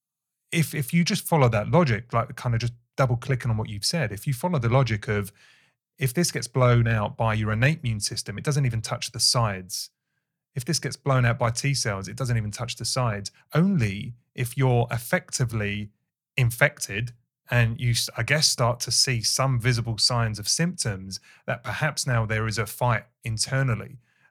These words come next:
that requires the big guns, i e the production of antibodies. And only then are you gonna then, I guess, test positive for antibodies if the antibody test is effective in the first place. So there's that massive kind of set of activity that could be happening prior to the point in which we create antibodies,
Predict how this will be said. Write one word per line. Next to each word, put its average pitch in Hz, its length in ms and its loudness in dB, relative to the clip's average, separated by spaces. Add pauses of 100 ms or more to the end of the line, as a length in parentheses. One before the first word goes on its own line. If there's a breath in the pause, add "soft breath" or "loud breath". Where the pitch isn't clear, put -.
that 110 300 2
requires 113 440 0
the 113 80 -6
big 120 240 -2
guns, 95 260 -6
i 101 160 0
e - 20 -2
the 95 60 -8
production - 440 -6
of 101 80 -6
antibodies. 101 580 -2
And 135 80 0
only 160 180 0
then 135 240 2
are 120 40 0
you 104 180 -4
gonna 104 220 -4
then, 104 180 -2
I 101 60 -4
guess, 110 200 -6
test - 300 -10
positive 120 500 -4
for 117 100 -4
antibodies 113 600 -4 (380 soft breath)
if 139 160 0
the 135 120 -4
antibody 123 440 0
test 123 340 -6 (300)
is 135 120 2
effective 131 480 -4
in 131 80 -2
the 127 60 -2
first 170 320 -6
place. 117 400 -12 (360 soft breath)
So 139 220 4
there's 143 320 2
that 147 240 0
massive 151 580 0
kind 135 240 -2
of 117 140 0 (460 soft breath)
set - 280 0
of 120 120 -2
activity 170 560 -2
that 107 160 -4
could 123 100 -8
be 107 140 -4
happening 104 460 -8
prior 156 280 -4
to 120 160 -8
the 110 80 -6
point 131 300 -8
in 120 80 -4
which 123 180 -8
we 120 60 -8
create 117 240 -6
antibodies, 110 640 -6